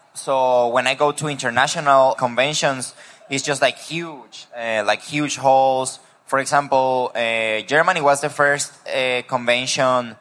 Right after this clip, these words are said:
out of, uh, the American country that ever invited me as a guest. I, I really feel important,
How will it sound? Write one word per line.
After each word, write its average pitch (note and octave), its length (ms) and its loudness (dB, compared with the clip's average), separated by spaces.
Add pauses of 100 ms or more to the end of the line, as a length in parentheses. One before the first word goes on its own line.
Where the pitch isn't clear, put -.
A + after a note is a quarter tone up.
out C3 220 4
of, C#3+ 340 0
uh, A#2 320 0
the A2 260 4
American B2+ 460 0
country B2+ 540 -6 (240)
that C3 180 4
ever C3 140 0
invited C3 520 0
me A#2 140 -4
as G#2+ 140 -2
a B2 60 -4
guest. A2 480 -4 (340)
I, C3 200 2
I C3+ 60 2
really D#3+ 240 0
feel D#3 340 2
important, C3+ 800 0